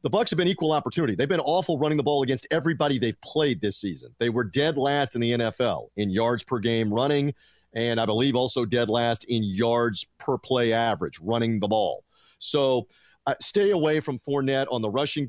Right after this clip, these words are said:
prop. Stay away from the Buccaneers on the rushing prop. Maybe they will accidentally get seventy yards. Ma-, I mean, a hundred yards would be nirvana rushing the ball to set up play action. Stay away from that.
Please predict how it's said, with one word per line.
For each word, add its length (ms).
prop. 360
Stay 220
away 300
from 140
the 80
Buccaneers 540
on 120
the 80
rushing 360
prop. 340
Maybe 460
they 140
will 240
accidentally 720
get 260
seventy 380
yards. 580
Ma-, 260
I 40
mean, 160
a 60
hundred 440
yards 300
would 80
be 100
nirvana 480
rushing 320
the 60
ball 180
to 80
set 180
up 120
play 160
action. 260
Stay 140
away 180
from 200
that. 200